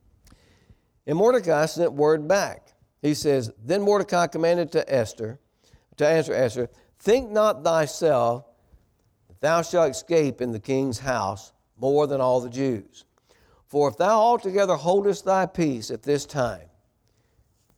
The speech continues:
then shall there be, uh, there shall enlarge or relief and deliverance arise to the Jews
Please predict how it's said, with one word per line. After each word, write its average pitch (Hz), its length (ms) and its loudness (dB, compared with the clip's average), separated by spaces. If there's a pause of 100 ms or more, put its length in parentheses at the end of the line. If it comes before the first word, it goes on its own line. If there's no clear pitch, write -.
(320)
then 127 480 0 (360)
shall 139 260 0
there 135 140 0
be, 143 400 -2 (460)
uh, 113 180 -6
there 147 200 2
shall 139 360 0
enlarge 131 500 0
or 131 120 0
relief 139 560 -2 (120)
and 135 160 -2
deliverance 131 640 -2
arise 170 800 0 (140)
to 160 100 -4
the 156 140 -2
Jews 113 520 -6